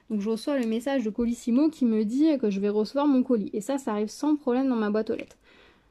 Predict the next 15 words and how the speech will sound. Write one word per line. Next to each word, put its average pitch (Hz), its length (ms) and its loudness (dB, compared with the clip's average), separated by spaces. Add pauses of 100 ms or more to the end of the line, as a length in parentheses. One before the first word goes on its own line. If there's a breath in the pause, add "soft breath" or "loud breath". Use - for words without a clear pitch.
(280 soft breath)
Euh, 220 260 2
c'est 240 200 2
le 240 140 4
seul 320 400 4
souci 285 420 0
que 269 60 0
j'ai 240 160 2
eu, 269 120 6
sinon 254 360 2
les, 202 240 4
les, 196 240 2
les 196 100 2
facteurs 294 460 0
ont, 208 360 0
ont, 202 280 0